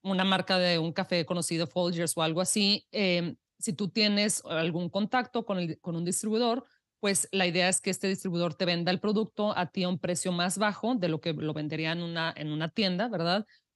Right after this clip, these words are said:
Porque, pues, tú te vas a comprometer a comprar cierto volumen, ¿verdad?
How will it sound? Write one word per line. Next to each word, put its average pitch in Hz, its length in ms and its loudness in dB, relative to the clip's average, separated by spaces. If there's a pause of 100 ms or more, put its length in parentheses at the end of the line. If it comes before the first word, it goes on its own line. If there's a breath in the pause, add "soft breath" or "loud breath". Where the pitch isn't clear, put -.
(120)
Porque, 220 500 2 (140)
pues, 185 160 -2
tú 190 100 -6
te 190 100 0
vas 185 100 0
a 98 60 -2
comprometer 160 600 0
a 180 80 2
comprar 156 500 -2
cierto 170 540 -2
volumen, 131 600 -6
¿verdad? 160 400 -2